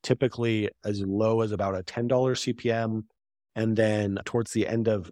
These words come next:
quarters, it can get as high as thirty, forty, fifty dollars. And digital radio, the C P Ms tend to be a bit lower. Um, and again, you get typically ranges from, like,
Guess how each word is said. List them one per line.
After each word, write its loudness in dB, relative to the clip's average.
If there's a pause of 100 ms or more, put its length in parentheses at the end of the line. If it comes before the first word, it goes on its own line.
(160)
quarters, 0
it -2
can -2
get 0
as -4
high -2
as -4
thirty, -4
forty, -2
fifty -4
dollars. -2 (540)
And 2 (140)
digital 4
radio, 2 (340)
the 0
C -2
P -4
Ms -4
tend -4
to -6
be -4
a -6
bit 4
lower. -2 (400)
Um, -2 (180)
and -2
again, 0
you -4
get -6 (180)
typically 2
ranges 2
from, -2
like, -4